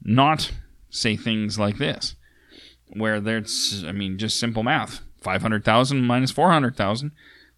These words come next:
leaves a hundred thousand Métis out in the cold. So, and I think these people need to be taken to task for this stuff. If you're gonna boast that you have a hundred and fourteen thousand members, then prove it.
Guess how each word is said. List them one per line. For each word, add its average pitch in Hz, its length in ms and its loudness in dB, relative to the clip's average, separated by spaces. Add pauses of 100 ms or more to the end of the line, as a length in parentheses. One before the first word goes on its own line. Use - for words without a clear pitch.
(140)
leaves 131 300 2
a 127 60 4
hundred 160 320 2
thousand 160 340 2
Métis 180 480 -2 (140)
out 127 160 2
in - 40 -8
the 143 60 -2
cold. 101 380 -2 (1000)
So, 151 300 2 (720)
and 185 120 2
I 196 80 2
think 233 220 -2
these 220 160 -2
people 180 240 -2
need 151 160 4
to 139 80 0
be 127 140 2
taken 123 340 0
to 104 80 -2
task 95 420 -4
for 123 140 -2
this 95 160 -2
stuff. - 320 -4 (640)
If 120 160 -2
you're 185 160 4
gonna 220 160 4
boast 127 400 4
that 104 80 -8
you 117 160 0
have 120 200 4
a 104 60 -4
hundred 117 240 2
and 101 140 -4
fourteen 113 420 0
thousand 104 320 2
members, 104 340 -2
then 160 140 -2
prove 208 260 0
it. - 120 -6